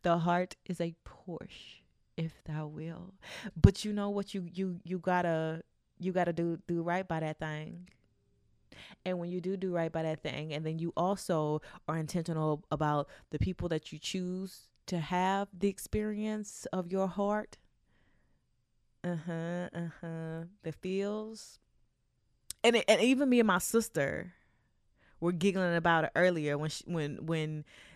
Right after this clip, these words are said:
they were like, you know, somehow some of the girls be like, "I, I would choose love over money any day. I'm gonna need both of 'em. I'm not finna choose one or the other. We finna have both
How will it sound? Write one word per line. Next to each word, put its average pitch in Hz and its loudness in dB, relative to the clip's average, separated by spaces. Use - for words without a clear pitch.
they 175 6
were 170 6
like, 156 2
you 180 2
know, 156 2
somehow 160 2
some 180 -2
of 170 -2
the 165 0
girls 160 2
be - 0
like, 160 2
"I, 220 2
I 196 4
would 190 -2
choose 180 -2
love 170 0
over 170 6
money 165 2
any 175 -2
day. 135 -4
I'm 196 8
gonna 165 4
need 143 -2
both 151 2
of 117 -4
'em. - -14
I'm 180 2
not 165 2
finna 147 -4
choose 143 -8
one 151 0
or 143 0
the 143 -2
other. 135 -2
We 151 2
finna 175 0
have 143 2
both - -2